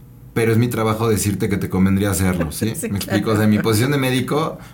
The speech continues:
Speaker 1: pues sí te digo que sí te convendría.
Speaker 2: Claro, pero te, pero lo está diciendo, "Te convendría", o sea, hazlo por ti.
Speaker 1: Exacto, pero es
Speaker 2: No, no te lo
Speaker 1: honesto.
Speaker 2: está imponiendo de hazlo tú, hazlo tú, hazlo tú, o sea, y lo tienes que hacer. No, es hazlo por ti.
Speaker 1: Porque imagínate que de repente llegamos tú y yo al médico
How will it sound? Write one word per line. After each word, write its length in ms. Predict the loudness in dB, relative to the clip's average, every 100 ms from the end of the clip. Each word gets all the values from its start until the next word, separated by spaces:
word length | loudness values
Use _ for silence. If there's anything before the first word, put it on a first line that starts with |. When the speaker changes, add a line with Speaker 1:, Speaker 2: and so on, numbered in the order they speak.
| -8
Speaker 1:
pues 120 | -4 -2
sí 80 |
te 120 | 0 0
digo 180 | 0
que 80 | 0
sí 140 | -2 -2
te 100 | 0
convendría. 360 | 2 4 4
Speaker 2:
Claro, 120 | 2
pero 140 | 0 -2
te, 80 | -4
pero 180 | -4
lo 40 | -4
está 140 | -2
diciendo, 260 | -2 -2 -2
"Te 160 | -6 -2
convendría", 640 | 0 0 0 0 -2 -2
o 60 | -4
sea, 280 | -2 0
hazlo 280 | 0 0 -4
por 200 | -4 -6
ti. 220 | 0 2
Speaker 1:
Exacto, 800 | 4 4 2 0 -2 -4 -8 -6 -2
pero 160 | 0
es 80 | 2
Speaker 2:
No, 100 | 2 4
no 0 |
te 100 | 4
lo 60 | 4 2 2
Speaker 1:
honesto. 100 | 0
Speaker 2:
está 140 | 0 -2
imponiendo 960 | -2 -4 -4 -2 -2 -2 -2 0 -2
de 140 | 0 2
hazlo 340 | 2 0 -2
tú, 140 | -2 -2
hazlo 200 | -2 -2
tú, 120 | -2
hazlo 160 | -4 -4
tú, 100 | -4
o 60 | -2
sea, 160 | -2
y 40 | -2
lo 100 | -4
tienes 260 | -4 -4
que 80 | -4
hacer. 220 | -4 -4 -8 -16 -18 -4
No, 220 | 2 2
es 160 | 2 -2
hazlo 240 | -2 -4
por 140 | -6
ti. 440 | -4 -2 -2 -2 -4
Speaker 1:
Porque 220 | -4 0
imagínate 560 | 0 0 0 -2 -2 -4
que 120 | -2
de 100 | -2
repente 380 | -4 -4 -4 -2
llegamos 400 | 0 0 0 -2
tú 100 | -2
y 60 | 0
yo 80 |
al 100 | 0
médico 500 | -2 -6 -10 -10 -12